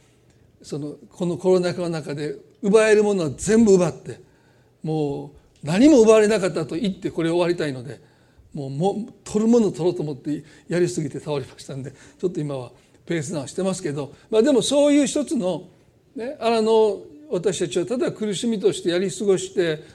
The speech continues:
ね、息を潜めて待ってるんではなくて、やっぱりそこで神様が計画してくださってるその計画、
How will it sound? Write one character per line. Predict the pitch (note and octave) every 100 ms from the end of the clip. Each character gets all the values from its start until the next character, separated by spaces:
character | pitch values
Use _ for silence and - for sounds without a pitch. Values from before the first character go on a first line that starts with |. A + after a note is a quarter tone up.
| _ -
ね、 | G#3+
息 | G#3 -
を | G#3
潜 | E3+ -
め | F#3+
て | E3+
待 | E3 F3+
っ | F3+
て |
る | E3
ん | D3
で |
は | D3
な | C3+
く | -
て、 | D#3 F3+
や |
っ | E4+
ぱ | F4
り |
そ | A#3+
こ | C4+
で | G#3
神 | C4 C#4
様 | A#3 G3
が | F#3
計 | F#3+ G#3+
画 | G#3 F#3
し | -
て |
く | A3
だ | G3+
さ | G3+
っ |
て | G3+ G#3+
る | A3+ A#3 - -
そ | -
の | A3+ G3+
計 | G3+ G3
画、 | G3